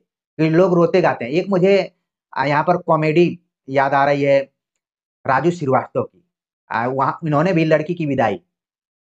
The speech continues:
लड़की की विदाई हो रही है, वो गाड़ी में बैठी हुई है, लेकिन लड़की की माँ जो है, वो अपने दामाद से बात कर रही है, बात भी कर रही है और बीच-बीच में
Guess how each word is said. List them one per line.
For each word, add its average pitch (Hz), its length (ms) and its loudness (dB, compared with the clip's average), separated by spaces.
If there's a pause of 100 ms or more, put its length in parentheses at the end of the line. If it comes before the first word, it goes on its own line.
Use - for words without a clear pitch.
(120)
लड़की 135 220 -4
की 160 80 -2
विदाई 151 320 2
हो 165 80 2
रही 160 180 2
है, 185 120 2
वो 139 180 -4
गाड़ी 135 280 0
में 156 80 -6
बैठी 139 280 0
हुई 156 160 2
है, 185 200 -2 (420)
लेकिन 135 200 -2
लड़की 156 360 0
की 190 120 -4
माँ 170 260 0
जो 135 220 -4
है, 139 100 -14 (420)
वो 139 160 2
अपने 143 480 -4 (100)
दामाद 156 460 -2
से 135 80 -8
बात 107 280 -4
कर 101 60 -8
रही 90 180 -14
है, - 60 -20 (640)
बात 170 280 0
भी 175 100 -2
कर 185 140 2
रही 185 120 4
है 196 60 4
और 180 160 4
बीच-बीच 175 440 0
में 175 280 -2